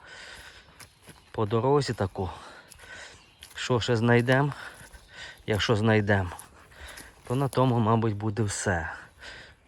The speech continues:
От. Вже цікаво, яка то у нас година, скільки ми потратили часу. Зараз ми з вами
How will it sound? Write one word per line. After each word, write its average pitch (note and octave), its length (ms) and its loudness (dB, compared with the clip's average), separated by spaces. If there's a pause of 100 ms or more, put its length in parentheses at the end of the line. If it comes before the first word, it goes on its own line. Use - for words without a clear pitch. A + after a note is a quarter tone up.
(100)
От. F#2+ 280 -4 (880)
Вже A2 140 2
цікаво, B2 380 4
яка A#2 220 4
то B2 100 4
у B2 40 10
нас A2 180 8
година, A#2+ 440 6
скільки A2+ 280 0
ми G#2 120 6
потратили A#2 560 2
часу. C#3+ 380 0 (1300)
Зараз G#2+ 360 0
ми A2 160 4
з G#2+ 80 0
вами G#2+ 360 6